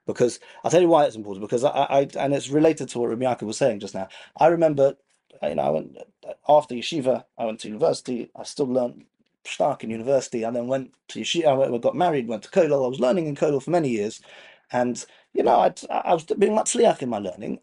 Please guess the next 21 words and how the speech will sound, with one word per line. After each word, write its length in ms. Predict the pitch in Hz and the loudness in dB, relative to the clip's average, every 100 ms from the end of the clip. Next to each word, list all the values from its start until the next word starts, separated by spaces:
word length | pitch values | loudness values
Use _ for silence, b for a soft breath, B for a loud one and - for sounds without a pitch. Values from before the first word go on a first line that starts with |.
| _ | _
And 160 | 127 131 | -4 -4
then 180 | 131 131 | -4 -4
I 200 | 131 131 - | -8 -10 -8
picked 240 | - - | -8 -4
up 120 | 156 | -4
my 80 | 131 | -4
Kiddush 320 | 120 139 107 | -4 -4 -4
cup 180 | - 113 | -8 -8
one 240 | 117 104 104 | -8 -8 -6
Friday 320 | 117 107 101 | -6 -6 -6
night. 260 | 95 110 - _ _ _ b b b b _ - | -8 -8 -12 _ _ _ b b b b _ -8
And 340 | 113 113 110 - _ _ _ | -4 -4 -6 -12 _ _ _
I 80 | - | -20
thought 320 | - 214 214 - | -4 -2 -2 -6
to 80 | |
myself, 680 | 98 - - - - - - _ _ _ _ _ _ _ _ | -12 -12 -12 -12 -14 -18 -20 _ _ _ _ _ _ _ _
as 180 | 139 131 | -2 0
I 60 | 131 | 0
was 160 | 123 | 0
saying 220 | - 120 107 | -2 -2 -2
Kiddush, 460 | 117 90 - - | -4 -4 -10 -12